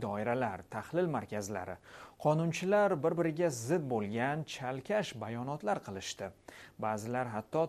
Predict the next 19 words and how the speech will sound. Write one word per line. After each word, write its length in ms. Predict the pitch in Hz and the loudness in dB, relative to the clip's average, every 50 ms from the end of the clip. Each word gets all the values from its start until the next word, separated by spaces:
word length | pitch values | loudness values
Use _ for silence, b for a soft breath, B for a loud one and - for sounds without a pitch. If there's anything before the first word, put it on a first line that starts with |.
| 160 - | 0 -6
to'ntarish 500 | 123 110 107 104 110 117 135 123 - - | -6 -6 -4 -2 -2 -2 -2 -4 -6 -6
amalga 400 | 120 117 117 113 120 123 131 131 123 | -6 -4 -4 -4 -4 -2 -2 -2 -2
oshmaganidan 720 | 123 - - 113 110 110 117 113 117 127 165 180 180 156 - - 117 120 | -4 -4 -6 -6 -4 -4 -4 -4 -2 0 0 0 0 0 -4 -6 -6 -6
afsus 320 | - - - - 226 196 202 208 | -6 -6 -4 -4 -4 -2 0 0
bildirgan, 480 | 190 170 151 160 131 120 123 113 107 107 110 | 0 2 4 2 2 2 -2 -2 -2 -2 -2
deydi 240 | 110 107 123 139 131 B B B B B B | -4 -2 -4 -4 -6 B B B B B B
siyosatshunos 920 | - - 127 113 104 - 123 110 - - - 117 110 107 120 127 - - - | -8 -4 -4 -4 -2 -2 -4 -6 -6 -6 -6 -4 -2 -2 -2 -2 -4 -8 -8
Sodiq 340 | - 101 101 101 98 - - - 117 | -8 -8 -8 -8 -8 -10 -10 -10 -6
Unay. 280 | 110 113 95 90 90 104 - - _ _ _ _ B B B B B B B B | -4 -4 -4 -4 -6 -10 -14 -20 _ _ _ _ B B B B B B B B
Jo 240 | 143 151 180 180 160 | 4 6 6 8 8
Baydenni 440 | 180 175 170 151 165 165 160 160 156 151 143 | 8 6 8 6 4 2 2 2 2 0 0
Anqarada 420 | 139 - 139 135 135 131 143 139 131 117 | -2 -2 0 0 2 2 2 2 2 2
bir 100 | 131 131 120 120 | 0 -2 0 0
guruh 200 | 127 127 120 - - 113 | 0 0 0 -2 -2 -4
namoyishchilar 800 | 113 120 120 120 120 117 - - - 127 123 120 113 110 104 101 - | -4 -2 -2 -2 -2 -4 -6 -6 -6 -4 -2 -2 0 -2 -2 -4 -8
qarshi 320 | - 110 107 - - - | -6 -6 -6 -6 -6 -6
oldi. 420 | 107 101 101 98 101 123 156 185 180 180 B B B B B B | -4 -4 -4 -2 0 2 2 2 2 -2 B B B B B B
Ular 260 | - 120 147 190 190 165 151 147 | -2 4 6 6 6 6 4 2
Amerikada 420 | 139 151 170 190 185 156 - 143 | 2 4 4 4 4 4 2 2